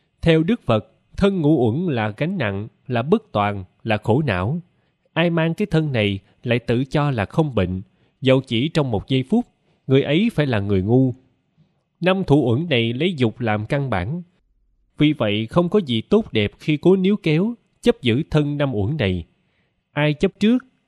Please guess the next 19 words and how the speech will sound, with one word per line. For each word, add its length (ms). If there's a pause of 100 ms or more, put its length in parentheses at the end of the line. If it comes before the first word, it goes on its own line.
(220)
này 220
tỷ 200
kheo, 380 (380)
người 160
ấy 380
bị 240
ma 280
trói 220
buộc, 320 (640)
ai 160
không 200
chấp 160 (100)
trước, 220 (500)
người 180
ấy 360
được 300
giải 200
thoát 360
khỏi 360